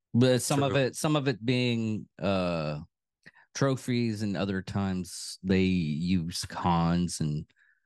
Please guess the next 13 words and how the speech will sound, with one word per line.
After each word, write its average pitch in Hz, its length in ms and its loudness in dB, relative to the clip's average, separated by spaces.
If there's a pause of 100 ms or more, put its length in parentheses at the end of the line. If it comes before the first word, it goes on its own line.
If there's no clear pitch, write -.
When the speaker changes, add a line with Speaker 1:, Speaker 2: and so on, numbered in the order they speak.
(200)
Speaker 1:
uh 65 600 2
Speaker 2:
<laughs> - 100 -10
Like - 240 -6
Ed 104 300 0
Gein 117 380 0
keeping 135 360 -2
trophies? 135 520 -6 (460)
Speaker 1:
Yeah. 104 320 4
Speaker 2:
Like 107 200 -2
that 123 200 0
type 170 220 -2
of 170 80 -6
trophy? 190 500 -2